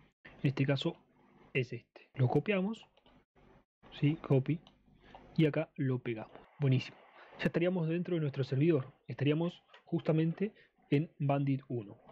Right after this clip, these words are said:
Lo que nos dicen simplemente es que el archivo va a estar en el directorio principal, por ende vamos a listar, vamos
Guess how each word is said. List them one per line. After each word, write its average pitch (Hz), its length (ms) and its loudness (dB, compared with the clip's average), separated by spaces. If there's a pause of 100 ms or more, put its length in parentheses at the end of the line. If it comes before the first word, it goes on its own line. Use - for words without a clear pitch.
(640)
Lo 151 160 4
que 170 100 0
nos 190 120 -2
dicen 233 260 -2
simplemente 208 500 0
es 208 80 0
que 233 260 -2 (200)
el 143 200 4
archivo 208 540 0 (240)
va 151 60 4
a 131 60 0
estar 165 340 2 (200)
en 151 180 0
el 160 120 2
directorio 139 440 4
principal, 147 520 0 (220)
por 147 120 4
ende 165 180 4
vamos 151 280 0
a 135 40 2
listar, 156 420 0 (680)
vamos 151 320 2